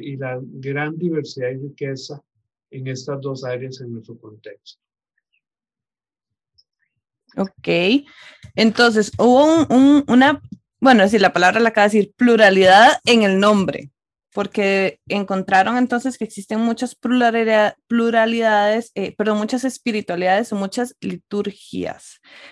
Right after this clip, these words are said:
Speaker 2: En-, entonces, esto me lleva a pensar en los desafíos que encontraron en la mesa, que supongo que este fue uno, darse cuenta primero de la variedad que existe.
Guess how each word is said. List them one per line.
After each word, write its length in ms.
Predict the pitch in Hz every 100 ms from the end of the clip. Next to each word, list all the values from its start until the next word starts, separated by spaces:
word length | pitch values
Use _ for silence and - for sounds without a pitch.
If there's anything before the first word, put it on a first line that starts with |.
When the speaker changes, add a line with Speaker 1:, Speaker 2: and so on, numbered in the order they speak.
| -
Speaker 2:
En-, 180 | 185 -
entonces, 540 | - 226 220 240 285 277
esto 260 | 277 277 339
me 180 | 330
lleva 420 | 277 277 294 311 -
a 140 | 233
pensar 380 | - 202 196 214
en 100 | 247
los 200 | 262 247
desafíos 1000 | 233 196 175 160 - 247 240 254 330 - _ - -
que 100 | 214
encontraron 500 | 202 185 170 165 208
en 60 | 202
la 120 | 175
mesa, 280 | 320 294 180
que 100 | 180
supongo 440 | 180 185 196 196
que 80 | 196
este 220 | 190 196
fue 200 | 190 175
uno, 320 | 285 247 - _
darse 360 | 190 185 185 196
cuenta 300 | 208 208 240
primero 400 | 240 226 208 226
de 100 | 240
la 100 | 208
variedad 400 | 175 170 170 -
que 140 | -
existe. 600 | - - 269 - -